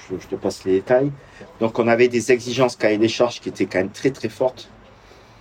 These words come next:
sur lesquelles il a fallu batailler un peu contractuellement parlant, parce que, euh, ils étaient quand même un peu, euh, c'était un peu étouffant. Et donc, on, on sortait des prototypes, et au fur et à mesure qu'on sortait des prototypes, on devait, on,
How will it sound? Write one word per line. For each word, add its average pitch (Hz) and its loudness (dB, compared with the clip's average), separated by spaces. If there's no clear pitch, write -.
sur - -4
lesquelles 107 2
il 117 6
a 104 4
fallu 104 0
batailler 107 2
un 104 0
peu 101 -6
contractuellement 98 -4
parlant, 120 0
parce - -14
que, 101 -6
euh, 92 -2
ils 90 -12
étaient 90 -8
quand 101 -4
même 95 -2
un 95 -6
peu, - -10
euh, 92 0
c'était 95 -6
un 95 -2
peu 98 -2
étouffant. 127 -2
Et 95 4
donc, 135 0
on, 110 4
on 123 4
sortait 143 0
des 127 4
prototypes, 123 -2
et - 6
au 110 2
fur - -4
et 113 4
à 117 2
mesure 117 0
qu'on 110 -4
sortait - -4
des 107 -2
prototypes, 110 -4
on 104 -2
devait, 104 2
on, 92 2